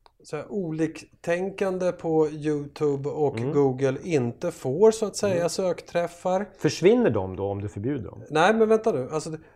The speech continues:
Speaker 1: de blir, de kan ju bli kraftigt desarmerade om,
Speaker 2: Mm.
Speaker 1: om, så att säga... Men det är bara att kolla på Erdogan.
Speaker 2: Mm. Mm. Mm.
Speaker 1: Försök att sök på YouTube när du är i Turkiet.
Speaker 2: Mm. Men där har du
Speaker 1: Good luck!
Speaker 2: Ja, visst.
Speaker 1: Och, och
Speaker 2: Ja,
Speaker 1: liksom,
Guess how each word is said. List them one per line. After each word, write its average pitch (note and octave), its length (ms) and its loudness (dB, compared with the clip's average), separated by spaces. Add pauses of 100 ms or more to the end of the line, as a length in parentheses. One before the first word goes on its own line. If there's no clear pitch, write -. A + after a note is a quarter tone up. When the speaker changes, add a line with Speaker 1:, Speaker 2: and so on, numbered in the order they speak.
(120)
Speaker 1:
de D3+ 160 0
blir, C#3+ 180 2 (160)
de C#3+ 160 -2
kan C#3 140 -2
ju B2+ 60 -6
bli C3 80 -8
kraftigt C3+ 440 -6
desarmerade C#3 840 0
om, C#3+ 180 0
Speaker 2:
Mm. B2 140 -2
Speaker 1:
om, C3 240 0
så C3 120 -6
att B2 80 -6
säga... B2 240 -2 (560)
Men C#3 180 -2
det B2 60 -4
är B2+ 40 -6
bara G3 80 2
att A3+ 100 -2
kolla F3 160 0
på D#3+ 140 -4
Erdogan. C#3 520 -4
Speaker 2:
Mm. C3+ 200 -16 (260)
Mm. F#3+ 180 -16 (680)
Mm. C3 160 -14
Speaker 1:
Försök F3 340 -4
att A#3+ 60 -4
sök F#3 260 -6
på F3+ 80 -6
YouTube D#3 580 -4
när D#3 100 -2
du C3 160 -2
är B2 40 -2
i A#2 60 -2
Turkiet. C#3 520 -10
Speaker 2:
Mm. A2 180 -8
Men C#3 100 -2
där F#3 140 2
har G3 80 6
du D#3 160 4 (320)
Speaker 1:
Good F#3+ 240 6
luck! F3 340 6
Speaker 2:
Ja, F3+ 240 2
visst. A3 220 -6
Speaker 1:
Och, F3 380 4
och E3+ 80 8
Speaker 2:
Ja, E3+ 80 6
Speaker 1:
liksom, E3 400 4